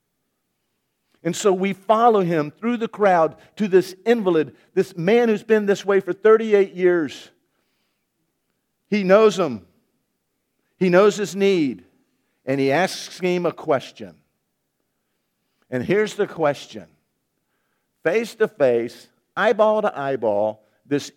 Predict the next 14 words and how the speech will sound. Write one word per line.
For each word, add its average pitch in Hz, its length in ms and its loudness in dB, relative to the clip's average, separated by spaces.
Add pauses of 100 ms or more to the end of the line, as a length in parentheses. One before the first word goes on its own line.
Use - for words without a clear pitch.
invalid 131 680 -4 (260)
looks 196 320 -2
up 220 200 0
at 156 100 -4
Jesus 127 540 -6
and 107 140 -12
Jesus 156 380 -10
says, 107 680 -4 (1080)
"Do 127 100 -10
you 175 180 -8
want 185 160 -4
to 175 60 -6
get 160 180 -6
well?" 165 420 -8